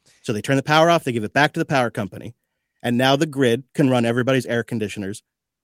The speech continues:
or electric heaters or charge their E Vs, whatever it is they're struggling to do. And then when that peak demand is back, the Bitcoin miners fire right back up. This has been happening, uh, just this last storm,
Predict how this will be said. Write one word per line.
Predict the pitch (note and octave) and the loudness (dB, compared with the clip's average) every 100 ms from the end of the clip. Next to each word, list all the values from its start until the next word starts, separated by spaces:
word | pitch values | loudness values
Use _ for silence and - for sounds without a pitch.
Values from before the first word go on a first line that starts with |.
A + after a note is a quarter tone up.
| - | -4
or | A#2+ G#2+ | -2 0
electric | G#2+ G#2 G#2 | -2 -4 -8
heaters | - A3+ - - | -6 -8 -8 -12
or | - G#2+ | -6 -6
charge | - G2 F#2+ | -4 -6 -6
their | G2+ | -6
E | G#2 | -4
Vs, | G2 A2 F2+ | -2 -2 -2
whatever | G2+ G2+ | -2 -2
it | G2 | -4
is | E2+ | -8
they're | |
struggling | - G#2+ F#2 F2 | -10 -10 -8 -12
to | E2+ | -12
do. | - B2+ - _ _ _ _ - | -6 -6 -8 _ _ _ _ 0
And | C#3+ | 6
then | D#3 D#3 | 8 8
when | C#3+ | 6
that | D3 D3 - | 6 4 0
peak | - A3 - | 0 0 2
demand | D#3 E3+ E3 | 2 4 4
is | B2+ | 2
back, | - A3+ A#2+ - _ _ _ _ _ _ _ _ _ - | 0 2 2 -2 _ _ _ _ _ _ _ _ _ 0
the | C3+ | 4
Bitcoin | C#3+ - D3+ D3 | 4 4 6 6
miners | B2+ B2 C#3+ | 4 0 -2
fire | - A2 A2 | -2 -2 0
right | A2+ | -2
back | C#3+ D3 | 0 0
up. | D#3+ | 2
This | D3+ | 0
has | E3 | 0
been | D3 | 0
happening, | C#3 D3 D3 B2+ A2+ - | 2 2 2 0 -2 -2
uh, | A#2+ G2+ - | -2 -2 -2
just | D3 - | -2 -2
this | C3+ | -4
last | C3 A2 - | -2 -4 -2
storm, | D3+ D3 F#2+ | 0 2 0